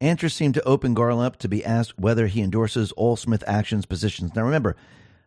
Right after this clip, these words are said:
a right to a speedy trial is for the accused. It's not for the government. It's, th-, they're talking the opposite way right now.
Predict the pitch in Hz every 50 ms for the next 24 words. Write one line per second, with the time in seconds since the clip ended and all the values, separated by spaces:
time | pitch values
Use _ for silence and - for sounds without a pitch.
0 | _ _ - 104 110 107 117 147 190 - - - 202 180 156 - - - 180 170
1 | 147 143 - - - 156 147 143 131 110 117 - - 117 107 - - - - 143
2 | 143 135 131 127 117 110 _ _ _ _ _ _ _ _ _ - 101 120 127 -
3 | - 107 - - - - - 175 170 156 120 92 80 78 - - - 104 - -
4 | - 143 139 151 - - - - 135 110 107 104 85 80 78 - - 131 131 127
5 | 98 90 82 80 73 67 - - - _ _ _ _ _ _ - - 104 - -
6 | - _ - - 98 135 - 139 151 160 - 165 151 143 - 139 123 113 113 -
7 | - 110 120 127 - 123 110 - - 120 107 113 95 113 113 113 113 98 98 82
8 | 85 - - 85 82 78 71 -